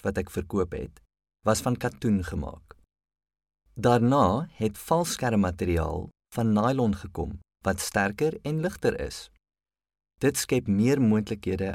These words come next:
as in die verlede. Ek het onlangs 'n rekord opgestel. Ek het 'n vleer in die vorm van 'n boog gemaak waaraan vyfhonderd kleiner vleers vasgemaak is.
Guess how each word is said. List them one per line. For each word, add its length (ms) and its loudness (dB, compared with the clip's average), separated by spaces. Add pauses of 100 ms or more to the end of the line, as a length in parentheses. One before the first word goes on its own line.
as 180 -6
in 140 -4
die 80 -8
verlede. 480 -4 (1300)
Ek 140 2
het 180 0
onlangs 440 2
'n 200 4
rekord 340 2
opgestel. 580 -8 (1080)
Ek 140 2
het 160 0
'n 60 0
vleer 580 0
in 80 0
die 120 -2
vorm 400 0
van 240 -2
'n 220 -4
boog 360 0
gemaak 520 -4 (420)
waaraan 280 4
vyfhonderd 840 -2
kleiner 460 -2
vleers 500 -4
vasgemaak 640 -4
is. 200 -14